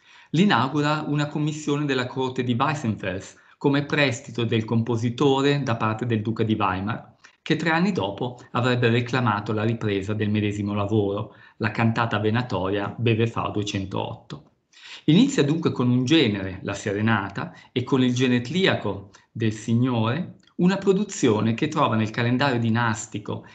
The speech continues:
e nel suo portato simbolico una delle principali ragioni d'essere. Un primo capitolo di questa produzione bacchiana, senz'altro fino al millesettecentoventicinque,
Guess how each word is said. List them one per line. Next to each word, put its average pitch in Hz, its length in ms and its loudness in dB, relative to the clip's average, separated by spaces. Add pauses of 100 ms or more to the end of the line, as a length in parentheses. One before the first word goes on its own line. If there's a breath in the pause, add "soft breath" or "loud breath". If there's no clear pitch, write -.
e 113 100 2
nel 113 140 4
suo 120 160 0
portato 127 420 -2
simbolico 113 880 -2 (160 loud breath)
una 175 240 6
delle 139 240 4
principali 98 640 -2
ragioni 101 340 -2
d'essere. - 640 -10 (580 loud breath)
Un 127 120 4
primo 175 240 6
capitolo 123 500 0
di 101 80 -6
questa 113 260 -4
produzione 123 480 0
bacchiana, 175 680 0 (140)
senz'altro 123 760 0
fino 117 240 -2
al 107 80 0
millesettecentoventicinque, 127 1700 -2